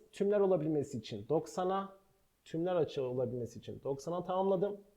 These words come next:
Ama bütünler olabilmesi için de yüz seksene tamamlayan ifadeleri yazdık.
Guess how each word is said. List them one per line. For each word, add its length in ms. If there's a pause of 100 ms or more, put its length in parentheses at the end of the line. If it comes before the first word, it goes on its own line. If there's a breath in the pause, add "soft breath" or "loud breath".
(460)
Ama 220
bütünler 280
olabilmesi 540
için 220
de 60
yüz 200
seksene 460
tamamlayan 680 (280 loud breath)
ifadeleri 600
yazdık. 520